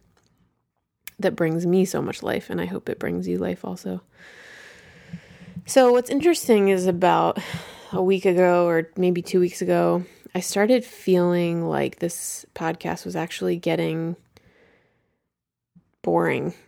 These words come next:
<laughs> repetitive. I think I mentioned that in the last episode. I'm just,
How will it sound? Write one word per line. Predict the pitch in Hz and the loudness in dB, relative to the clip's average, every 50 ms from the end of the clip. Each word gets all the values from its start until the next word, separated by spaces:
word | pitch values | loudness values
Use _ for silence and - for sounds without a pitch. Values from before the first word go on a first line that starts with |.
| - - | -8 -6
<laughs> | 185 - - - - - - - 349 - - - _ _ _ - - - - - - - - - - _ _ _ _ _ _ _ - - - | -6 -6 -6 -6 -8 -8 -6 -4 -4 -4 -6 -8 _ _ _ -20 -18 -16 -16 -16 -18 -20 -20 -20 -20 _ _ _ _ _ _ _ -20 -8 -4
repetitive. | 185 175 170 - - 190 180 170 170 156 156 151 151 139 151 170 180 - - - - | -4 -4 -4 0 2 2 4 4 4 4 4 2 2 2 0 -2 -6 -12 -16 -12 -8
I | 190 | -8
think | 180 - 190 185 180 - | -6 -2 -2 -2 0 0
I | 170 165 165 165 175 - - _ _ _ _ - | 0 0 0 0 -2 -4 -8 _ _ _ _ -8
mentioned | 175 185 180 170 170 175 185 165 165 | -4 -2 -2 -2 -2 -2 -4 -4 -4
that | 165 160 - | -4 -4 -4
in | 175 170 | -4 -4
the | 170 | -4
last | 170 170 165 170 - - | -4 -4 -4 -6 -6 -6
episode. | - 180 180 185 - - 170 165 165 165 175 | -8 -6 -6 -6 -6 -4 -4 -4 -4 -4 -4
I'm | 170 175 | -4 -4
just, | 185 175 - - - | -4 -6 -8 -10 -14